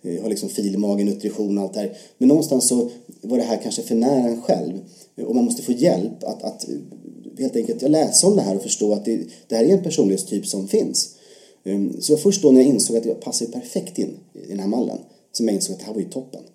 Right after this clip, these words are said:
Då kan jag verkligen vara den jag är. Jag behöver inte be om ursäkt för någonting. Eh, och det var också någonting när jag träffade min nuvarande fru. Det var typ den vevan jag lärde känna det här med H S P-begreppet. Hon är också det.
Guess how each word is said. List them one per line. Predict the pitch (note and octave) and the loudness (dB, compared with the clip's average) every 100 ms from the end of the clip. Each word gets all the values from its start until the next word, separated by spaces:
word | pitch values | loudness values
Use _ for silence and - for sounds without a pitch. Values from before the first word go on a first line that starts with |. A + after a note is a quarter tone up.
| _ - | _ -14
Då | |
kan | - C3 | -2 2
jag | A#2 | 4
verkligen | - G2 F2+ | 2 -2 4
vara | E3+ B2 - | 6 6 2
den | F#2 | -4
jag | A3+ | -4
är. | D4 D2 - - - | -2 -4 -8 -14 -2
Jag | A#2 | 2
behöver | |
inte | D3 | 2
be | B2+ | 4
om | D3 | 4
ursäkt | C#3 F#3+ | 4 -2
för | - | -4
någonting. | - - - - _ _ - - | -10 -10 -14 -18 _ _ -20 -10
Eh, | A#2+ | -4
och | A#2 | 0
det | C#3 | 2
var | E3 | 2
också | - | 4
någonting | D3 C3 B2+ | 4 6 6
när | A#2 A2+ | 6 2
jag | A2+ | -2
träffade | A#2 - A2 | -4 0 2
min | G#2+ G#2+ | 2 2
nuvarande | G2 G2 G2+ | 0 0 -2
fru. | - - - - - - - _ | 2 2 0 -6 -16 -20 -20 _
Det | B2+ | 0
var | C3+ | 0
typ | G#2 G2 | -2 0
den | G#2 G2 | 0 2
vevan | F#2+ F2+ | 0 0
jag | F2+ F#2 | -2 -2
lärde | G2+ F#2 F#2+ | 0 -2 -2
känna | - G2 D#4 | -2 0 2
det | C4+ | 4
här | |
med | G2+ G2+ | 2 0
H | G2 | -2
S | - | -4
P-begreppet. | - F#2+ G2+ B2+ D3 A2 | -6 -4 0 0 0 -4
Hon | A#2+ D3 | 4 6
är | C3+ | 6
också | - - | 4 0
det. | - | -4